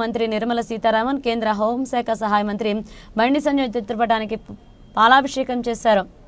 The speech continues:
ఈ సందర్భంగా నాయకులు మాట్లాడుతూ కేంద్ర బడ్జెట్లో విద్య, వైద్య, వ్యవసాయ, రక్షణ, వృత్తి, నైపుణ్య రంగాలకు అధిక నిధులు మంజూరు చేస్తుందన్నారు. ఇది నిరుపేదలకు, మధ్యతరగతి ప్రజలకు, వ్యాపార వర్గాలకు, ముఖ్యంగా ప్రభుత్వ ఉద్యోగులకు మేలు చేసే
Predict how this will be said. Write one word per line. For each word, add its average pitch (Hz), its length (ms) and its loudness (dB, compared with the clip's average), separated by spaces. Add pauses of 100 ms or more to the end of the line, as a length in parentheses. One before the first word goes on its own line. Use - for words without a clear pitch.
(420)
ఈ 277 120 2
సందర్భంగా 269 480 4
నాయకులు 262 400 4
మాట్లాడుతూ 240 380 -2 (100)
కేంద్ర 247 300 0
బడ్జెట్లో 233 420 2 (140)
విద్య, 254 420 6
వైద్య, 226 480 4
వ్యవసాయ, 220 420 2 (160)
రక్షణ, 226 300 -4 (160)
వృత్తి, 214 260 -4 (100)
నైపుణ్య 208 420 -2
రంగాలకు 202 460 0 (560)
అధిక 302 220 4 (160)
నిధులు 285 320 2
మంజూరు 233 340 0
చేస్తుందన్నారు. 214 540 0 (380)
ఇది 269 180 2
నిరుపేదలకు, 294 540 4 (100)
మధ్యతరగతి 247 560 -2 (800)
ప్రజలకు, 302 420 6 (100)
వ్యాపార 277 380 8
వర్గాలకు, 240 500 4
ముఖ్యంగా 240 400 0
ప్రభుత్వ 240 320 2 (420)
ఉద్యోగులకు 262 560 2
మేలు 233 240 -2
చేసే 233 200 -2